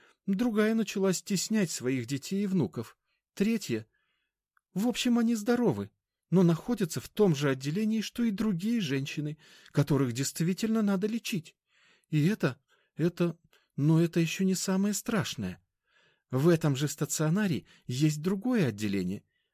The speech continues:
для девочек-подростков. Нет-нет, об этом писать точно нельзя. В общем, я хотел бы с вами обсудить, как нам подступиться к этой острой теме, потому что я, признаться, в растерянности". Я задумчиво смотрел на Феликса.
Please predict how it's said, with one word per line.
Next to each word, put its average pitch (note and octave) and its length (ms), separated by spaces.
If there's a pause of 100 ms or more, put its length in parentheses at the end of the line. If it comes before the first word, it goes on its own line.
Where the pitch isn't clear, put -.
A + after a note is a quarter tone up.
(100)
для A3+ 220
девочек-подростков. G3+ 1300 (640)
Нет-нет, F#3 500
об F3 140
этом F3+ 240
писать E3+ 400
точно F3+ 360
нельзя. G#2+ 440 (640)
В F#3 140
общем, G3 280
я F3+ 140
хотел F3 300
бы D#3+ 100
с - 120
вами D#3+ 240
обсудить, D3+ 540 (340)
как - 260
нам F3 240
подступиться E3 680
к - 100
этой D#3 200
острой E3+ 340
теме, F3 400 (640)
потому A2+ 320
что - 180
я, D3+ 240
признаться, F3+ 840
в D#3+ 180
растерянности". F#2 960 (800)
Я F#2 160
задумчиво D3 560
смотрел G#2 500
на G#2 140
Феликса. - 680